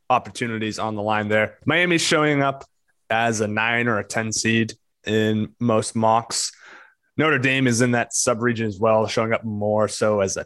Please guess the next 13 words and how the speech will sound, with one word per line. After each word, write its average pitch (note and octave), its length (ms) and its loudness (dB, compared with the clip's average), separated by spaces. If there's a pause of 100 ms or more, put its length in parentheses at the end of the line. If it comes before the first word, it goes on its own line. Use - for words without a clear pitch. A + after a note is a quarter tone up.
ten. G2+ 520 -6 (460)
But G2+ 400 -4
so A2+ 480 2 (240)
basically D#3 540 2
those B2 380 0 (300)
two E3+ 420 2 (200)
through B2+ 240 0
five G2 800 0 (380)
of G2 680 2 (260)
the G#2+ 760 -2 (640)
A B2+ 140 0
C A2 180 0
C G#2 520 0